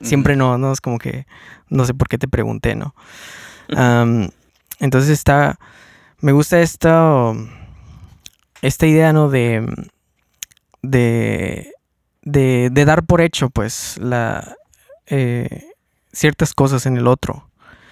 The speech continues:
Speaker 1: Y cuando el otro te muestra realmente su, su interior, o la, o las complejidades o las contradicciones de su ser, es como que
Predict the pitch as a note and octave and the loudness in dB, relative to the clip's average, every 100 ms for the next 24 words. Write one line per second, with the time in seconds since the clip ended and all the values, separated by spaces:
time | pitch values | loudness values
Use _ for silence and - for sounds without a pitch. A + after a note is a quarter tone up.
0 | - - - - _ - D3 - C3 A#2+ | -20 -20 -20 -20 _ -6 -4 0 0 2
1 | A#2 A2+ A2 A2+ A#2+ C3 - C#3+ C3 B2+ | 0 0 -2 0 2 2 0 -2 0 2
2 | C3 C3+ - A#2 B2+ B2 B2 A#2+ A#2+ A#2 | 2 0 -4 -4 -2 -2 -2 -4 -6 -8
3 | - G1+ G1+ - - B3 - - B2+ G#2 | -8 -10 -14 -18 -20 -20 -10 -6 -4 -4
4 | - - B2+ A#2 G#2+ A#2+ B2 A#2+ A#2 B2 | -6 -4 -4 -2 -2 0 0 -2 -4 -2
5 | C3 - C3 B2+ - A#2+ A#2+ B2+ A#2+ A#2 | -2 -2 -6 -6 -2 0 0 -2 -6 -10
6 | - A#2+ A#2 A#2 - B2 A#2 B2+ B2 A#2+ | -8 -8 -6 -6 -4 -4 -4 -4 -8 -8
7 | - C3+ B2+ - A#2+ A2+ - - - | -4 -4 -4 -6 -6 -6 -8 -12 -12